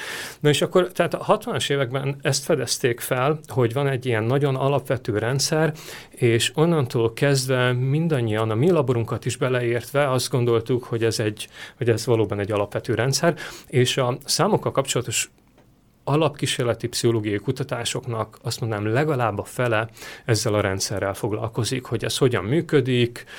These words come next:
hogyan alakul, hogyan alakul az érzékenysége, ö, mi a szerepe a, az iskolai és a hétköznapi matematikában, és akkor erről sorra jelentek meg cikkek tucat-, tucatjai és százai,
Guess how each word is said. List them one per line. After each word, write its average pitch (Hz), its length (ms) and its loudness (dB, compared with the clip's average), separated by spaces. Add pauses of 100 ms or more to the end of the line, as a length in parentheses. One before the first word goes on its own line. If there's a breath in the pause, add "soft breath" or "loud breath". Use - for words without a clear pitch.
(240 loud breath)
hogyan 104 280 0
alakul, 113 580 0
hogyan 110 260 -2
alakul 98 300 -4
az 120 120 -8
érzékenysége, 117 1080 2 (340 loud breath)
ö, 104 260 0 (340 loud breath)
mi 127 160 6
a 120 100 4
szerepe 110 500 0
a, 95 600 -2
az 110 100 -14
iskolai 117 400 0
és 104 160 -2
a - 40 -6
hétköznapi 135 600 0
matematikában, 123 920 0 (280 loud breath)
és 131 160 -2
akkor 151 260 2
erről 147 280 4
sorra 170 400 2
jelentek 127 520 0
meg 110 220 -2
cikkek 127 600 -4
tucat-, - 640 -4
tucatjai 131 460 -2
és 110 140 -6
százai, 151 600 2